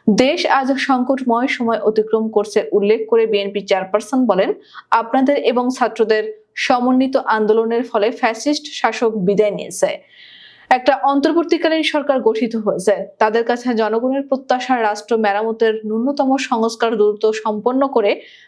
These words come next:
গণতান্ত্রিক ব্যবস্থায় ফিরে যাবার জন্য সকলের কাছে গ্রহণযোগ্য নির্বাচন সম্পন্ন করা।" তিনি বলেন, "দীর্ঘ ফ্যাসিবাদী বিরোধী সংগ্রামে যারা শহীদ হয়েছেন, সম্প্রতি জুলাই অগস্টে ফ্যাসিবাদের ভয়াবহ দমন নীতির কারণে গণহত্যায় যারা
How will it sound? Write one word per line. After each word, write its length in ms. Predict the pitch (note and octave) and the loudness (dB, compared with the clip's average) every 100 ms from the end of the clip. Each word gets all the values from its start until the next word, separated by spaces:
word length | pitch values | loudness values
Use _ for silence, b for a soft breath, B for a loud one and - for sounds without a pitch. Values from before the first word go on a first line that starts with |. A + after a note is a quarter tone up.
| - | 0
গণতান্ত্রিক 560 | G#3+ B3 A3 B3+ C#4 A#3+ | 0 2 2 2 0 2
ব্যবস্থায় 520 | A#3 A#3 A#3+ - A#3+ | 0 0 -6 -4 -4
ফিরে 180 | A#3+ A3+ | 0 0
যাবার 320 | A3 G#3 G#3+ A3+ | 2 2 0 -2
জন্য 180 | A3 A3 | -2 -2
সকলের 460 | A3 A#3 A3 A#3+ B3+ B3 | -2 0 0 0 -2 -4
কাছে 180 | B3 A3+ | -4 -2
গ্রহণযোগ্য 580 | F#3+ A3 A3+ G#3+ G3+ G#3 G3+ | 0 0 0 0 2 0 2
নির্বাচন 400 | F#3+ G3 G3 C#4 - b b - | 0 0 -2 -6 -6 b b -2
সম্পন্ন 380 | B3 A3 G#3+ C#3+ D3+ | 0 2 0 0 -2
করা।" 240 | E3+ F3 - - - | 0 0 -2 -8 0
তিনি 160 | C#4 C4+ | 2 2
বলেন, 300 | B3 B3 E4 C#4 | 0 0 0 2
"দীর্ঘ 240 | C4+ C#4 C4+ D4+ | 2 0 -2 0
ফ্যাসিবাদী 520 | D#4+ C#4 C#4+ D4+ D4 | 0 2 0 0 2
বিরোধী 340 | C4 C4+ C4 C4+ C4 | 0 0 0 -2 0
সংগ্রামে 380 | C4 A#3 A#3 A#3 A#3 | -2 -2 -2 -4 -2
যারা 160 | G#3+ G#3+ - | -2 -2 -8
শহীদ 320 | - A#3+ C4 C#4 | -6 -4 -4 -4
হয়েছেন, 340 | - B3+ B3+ B3+ C#4 B B | -2 -2 0 -2 -2 B B
সম্প্রতি 500 | - - A#3+ A3+ A3+ A#3 | -2 0 2 2 2 2
জুলাই 300 | G#3+ G#3 G#3 - | 2 2 2 0
অগস্টে 340 | G#3 A#3 A#3+ B3+ | 0 -2 -2 -6
ফ্যাসিবাদের 640 | B3 A3+ A3 A#3 A3+ A3+ G#3+ F3+ | -2 -4 -2 0 2 2 0 -2
ভয়াবহ 440 | G#3 G#3 A3+ A#3 B3 F#3+ F3 | 0 0 0 -2 0 -2 0
দমন 280 | G3+ G3+ B3 | -2 -2 -4
নীতির 260 | B3+ B3 C4 B3 | -4 -2 -2 0
কারণে 260 | A3+ G3+ - B B _ | 0 0 -2 B B _
গণহত্যায় 680 | F3+ G#3+ A3+ C4 B3 - B3+ | 2 2 0 -2 -2 -2 0
যারা 140 | A3+ | 0